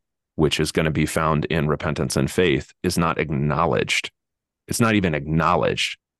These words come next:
So whether you wanna say, "Well, you know, my, my therapist is a Christian," or the person that s-,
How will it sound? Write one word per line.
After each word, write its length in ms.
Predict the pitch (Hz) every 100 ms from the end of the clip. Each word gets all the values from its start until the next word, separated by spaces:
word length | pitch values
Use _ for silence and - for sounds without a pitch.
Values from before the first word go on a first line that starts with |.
| _ _
So 180 | - 92
whether 240 | 85 92 98
you 140 | 90
wanna 180 | 87 78
say, 280 | - 76 71
"Well, 500 | 69 73 69 69 - _ _ _
you 80 | 98
know, 120 | 82
my, 280 | 73 87 87
my 220 | 73 87 95
therapist 500 | 101 90 90 82 85
is 100 | 78
a 60 |
Christian," 600 | - 110 110 - 65 62
or 180 | - 85
the 80 | 76
person 360 | - 98 - 90
that 140 | 80
s-, 220 | - 85